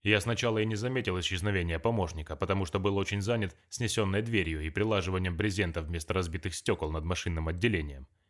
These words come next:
Но затем мы нигде не могли его найти. По словам рулевого, он подошел к трапу в тот самый миг, когда волна покрыла нас.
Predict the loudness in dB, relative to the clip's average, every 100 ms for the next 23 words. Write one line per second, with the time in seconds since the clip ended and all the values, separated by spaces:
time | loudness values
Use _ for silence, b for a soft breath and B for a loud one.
0 | _ _ _ 0 2 2 2 2 0 0
1 | 0 2 0 0 0 2 0 -2 -4 -10
2 | -14 _ _ _ _ _ _ _ _ _
3 | _ _ 0 2 4 4 2 0 2 2
4 | 4 2 2 -2 b b b 0 2 2
5 | 2 0 0 0 0 -2 -2 0 0 0
6 | 2 0 -2 b b b -2 2 4 4
7 | 4 2 2 0 0 -2 -6 -8 -10